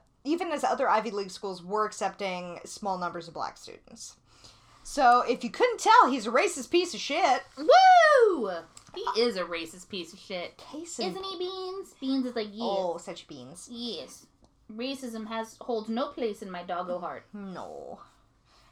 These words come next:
Speaker 1: Case in point, his multi-volume history of the United States, published in nineteen hundred, he argued that Reconstruction was an externally and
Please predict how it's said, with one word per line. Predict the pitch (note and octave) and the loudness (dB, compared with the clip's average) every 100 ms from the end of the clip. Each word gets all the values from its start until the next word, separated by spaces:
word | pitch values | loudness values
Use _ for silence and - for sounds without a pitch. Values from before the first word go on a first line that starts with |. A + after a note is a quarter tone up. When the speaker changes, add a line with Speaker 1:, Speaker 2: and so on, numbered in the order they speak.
| _ _ | _ _
Speaker 1:
Case | - A#4+ - | -2 -2 -2
in | B3+ | -6
point, | - C#4+ A3 D#3+ | -6 -6 -6 -8
his | - A3+ | -8 -4
multi-volume | B3 D#4 G4+ C#4+ G#3 G3+ F#3+ F#3+ | 0 0 0 -2 2 2 0 -4
history | A3 - F#3 | -8 -8 -8
of | F3 | -6
the | F3 | -8
United | E3+ F3 F3 E3+ | -6 -6 -6 -10
States, | - D3 D3+ - | -10 -10 -10 -8
published | A3 G#3 G3 F#3+ | -8 -6 -8 -8
in | |
nineteen | F#3+ F#3 F3+ F3 | -6 -6 -6 -8
hundred, | G3+ A#3+ F3+ D3 - _ - - - | -4 -4 -6 -12 -14 _ -20 -20 -8
he | C#4+ | 0
argued | - F4 F4 F#4 B3 | 4 4 4 0 0
that | G3+ | -2
Reconstruction | A3+ E4+ D#4+ B3+ - G4+ - G3+ F3+ | -2 -2 -2 -4 0 0 0 -8 -8
was | F#3+ | -8
an | F#3+ | -6
externally | F3+ - - F#4+ G4 G4 F#4+ F#4 | -6 -6 -4 0 2 0 -2 -6
and | F#3 | -10